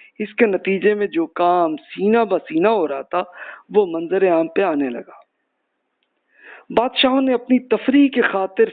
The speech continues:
فقہ، خاص طور پر امام ابو حنیفہ اور شافعی رحمۃ اللہ علیہما کی مذہب سے متعلق بحث مباحثوں کا فائنانس کر کے اس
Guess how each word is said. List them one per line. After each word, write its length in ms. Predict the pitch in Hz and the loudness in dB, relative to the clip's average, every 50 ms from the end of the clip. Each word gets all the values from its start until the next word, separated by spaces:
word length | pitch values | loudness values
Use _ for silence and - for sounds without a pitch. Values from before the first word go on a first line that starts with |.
| - | -4
فقہ، 320 | - 190 - 202 202 160 131 | -6 -4 0 0 -2 -2 -2
خاص 320 | - - - 202 202 196 202 - - | -6 -2 0 0 0 0 -2 -2 0
طور 160 | 196 185 180 | 0 2 2
پر 280 | 180 - - 170 160 147 - - - - - - - - - | 0 0 2 2 2 2 0 -4 -14 -18 -16 -16 -16 -12 0
امام 340 | - 202 202 208 208 208 202 | 0 2 2 2 0 0 0
ابو 220 | 202 180 170 190 180 | -2 0 0 0 0
حنیفہ 400 | 170 170 175 180 175 - - 185 | 0 -2 -4 -4 -6 -4 -2 0
اور 240 | 185 185 185 185 | 2 2 2 0
شافعی 520 | 180 - - 170 165 160 160 - 185 196 185 | -2 -2 -4 -2 -2 -4 -2 0 2 2 4
رحمۃ 320 | 175 160 160 165 156 - | 4 2 0 -4 -6 -6
اللہ 140 | 170 160 170 | -4 0 0
علیہما 480 | 170 165 156 156 156 156 196 220 196 160 - - - - - - - - _ _ _ _ | 0 2 2 0 -2 0 0 0 0 0 -4 -10 -20 -20 -20 -20 -20 -20 _ _ _ _
کی 140 | 208 214 208 | -4 -2 0
مذہب 440 | 165 156 175 180 170 262 262 262 - | 2 2 2 4 4 2 2 2 -4
سے 200 | - - 143 113 - _ _ _ _ _ _ _ _ _ | 0 0 0 0 0 _ _ _ _ _ _ _ _ _
متعلق 720 | 175 196 196 - 233 233 240 233 226 196 147 - _ _ _ _ _ _ _ _ _ _ | -2 -2 -2 -2 -4 -6 -4 -4 -4 -6 -6 -6 _ _ _ _ _ _ _ _ _ _
بحث 580 | - 139 127 190 202 208 240 240 233 240 - 185 | -18 -2 0 0 2 2 0 -2 -2 -4 -4 -2
مباحثوں 540 | 185 175 139 156 156 160 - - 202 202 185 | -2 0 0 0 -2 -2 -4 -2 -2 -2 0
کا 320 | - - 190 190 202 202 196 - - - _ _ _ _ _ _ _ _ _ _ _ _ _ _ - | 0 -2 -2 0 -2 -2 -4 -10 -18 -20 _ _ _ _ _ _ _ _ _ _ _ _ _ _ -2
فائنانس 600 | 208 202 185 196 208 226 240 240 233 - - - | -2 0 0 0 0 0 0 -2 -4 -8 -12 -6
کر 220 | - 196 190 175 | 0 0 0 0
کے 240 | 185 - - 175 156 131 123 - _ _ _ | 0 0 2 2 2 2 -2 -8 _ _ _
اس 360 | - 202 226 214 - - - | 2 2 2 2 2 -2 -8